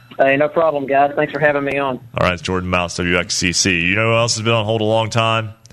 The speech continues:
Speaker 2: Brian Johnson, W C E F, thirty minutes. Sorry about that, Brian. We've been a little bit backed up tonight. Obviously, a big night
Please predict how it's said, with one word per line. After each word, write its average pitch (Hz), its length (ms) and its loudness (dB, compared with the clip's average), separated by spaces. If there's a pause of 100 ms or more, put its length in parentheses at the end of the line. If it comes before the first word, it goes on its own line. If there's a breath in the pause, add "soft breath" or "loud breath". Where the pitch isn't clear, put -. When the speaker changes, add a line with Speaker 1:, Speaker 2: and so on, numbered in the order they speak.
(340 soft breath)
Speaker 2:
Brian 101 320 0
Johnson, 98 420 -2
W 87 140 0
C 92 280 2
E 95 40 2
F, 90 200 -4
thirty 95 220 -2
minutes. 92 440 -4
Sorry 117 320 0
about 90 200 -4
that, 87 220 -2
Brian. 87 380 -2
We've 87 60 -10
been 90 120 -2
a 90 60 0
little 90 180 0
bit 87 80 -2
backed 95 260 -2
up 90 140 -4
tonight. 85 220 -2
Obviously, 92 340 -2
a 90 40 0
big 98 220 -2
night 98 360 -2